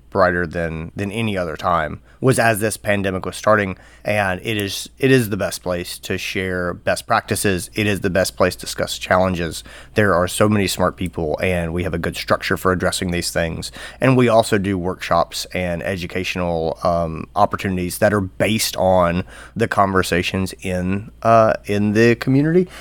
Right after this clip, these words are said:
And so I just, I feel like, uh, and this was the feedback we got from our members, is that Uncharted was just built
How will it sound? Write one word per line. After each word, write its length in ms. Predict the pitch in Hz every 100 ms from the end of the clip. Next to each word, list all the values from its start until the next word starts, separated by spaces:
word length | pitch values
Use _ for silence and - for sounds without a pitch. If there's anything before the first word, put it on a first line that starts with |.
| -
And 100 | 113
so 220 | 110 104 -
I 140 | 113
just, 260 | 104 101 - -
I 100 | 90
feel 460 | 95 - - 113 104
like, 420 | 95 90 90 -
uh, 160 | 92 87
and 120 | 127
this 100 | 131
was 80 | 110
the 80 | 101
feedback 320 | 104 87 -
we 60 |
got 180 | 87 80
from 140 | 92 85
our 100 | 80
members, 460 | 92 90 69 85
is 160 | 87 87
that 180 | 87 76
Uncharted 460 | 90 87 90 87
was 160 | 82 82
just 340 | 92 - -
built 380 | 82 82 71 -